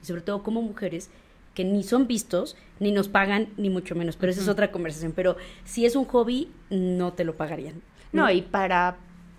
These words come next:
Speaker 2: trabajar y producir, tienes que estar bien.
Speaker 1: Ujú.
Speaker 2: Esa es la realidad. Entonces, digo, si quieres trabajar y producir y ser exitosa o exitoso, lo primordial es que estés bien.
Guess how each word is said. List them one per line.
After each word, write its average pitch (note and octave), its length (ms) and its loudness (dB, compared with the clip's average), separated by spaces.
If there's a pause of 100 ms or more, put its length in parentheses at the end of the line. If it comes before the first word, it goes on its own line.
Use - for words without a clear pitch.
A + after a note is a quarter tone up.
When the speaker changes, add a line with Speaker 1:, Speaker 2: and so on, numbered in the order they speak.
(400)
Speaker 2:
trabajar A#3 1000 6 (380)
y A3 120 0
producir, B3 1000 2 (220)
tienes C4 260 -2
que D4+ 100 -10
estar D4 280 -4
bien. D#4 260 -6 (460)
Speaker 1:
Ujú. A3+ 100 -16 (260)
Speaker 2:
Esa G#3+ 360 -2
es G#3 100 -6
la G#3+ 140 -2
realidad. A3 440 -6 (420)
Entonces, F3 760 -6 (280)
digo, G#3 280 2
si G3 140 -4
quieres A#3+ 460 4
trabajar A3+ 600 6
y G3+ 80 2
producir G3 720 -2
y G3+ 100 0
ser G#3 240 -2
exitosa G3+ 1040 -2
o F3+ 100 4
exitoso, G3 840 -4
lo G3+ 140 -6
primordial G3 640 -6
es C4 120 -12
que - 120 -16
estés - 300 -14
bien. A#3 140 -10